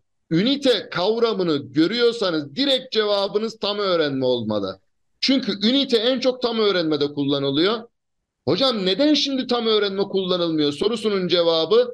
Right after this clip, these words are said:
iki bin beşten sonraki programlarda ünite yapısı atıldı. Ünite kullanılmıyor.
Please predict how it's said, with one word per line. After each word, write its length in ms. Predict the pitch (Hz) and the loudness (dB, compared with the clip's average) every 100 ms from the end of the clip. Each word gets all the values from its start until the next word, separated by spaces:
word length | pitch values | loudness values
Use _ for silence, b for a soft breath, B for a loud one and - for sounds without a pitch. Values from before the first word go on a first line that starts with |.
| - _ - | -12 _ -6
iki 240 | 156 254 | -2 0
bin 180 | 262 233 | 0 2
beşten 320 | 226 220 247 | 0 2 0
sonraki 420 | 233 220 180 156 | 2 0 0 -2
programlarda 840 | - 214 214 196 196 185 175 160 170 | 2 4 4 2 -2 -2 -2 -2 -2
ünite 320 | 196 220 220 | -2 0 2
yapısı 340 | 190 175 156 156 | 0 -2 -6 -6
atıldı. 640 | 165 180 247 247 226 254 - - _ _ | -4 0 2 4 4 4 4 -4 _ _
Ünite 280 | 160 196 202 | 0 2 0
kullanılmıyor. 840 | - 175 170 180 226 240 254 262 | -2 -2 0 -2 -2 -2 0 0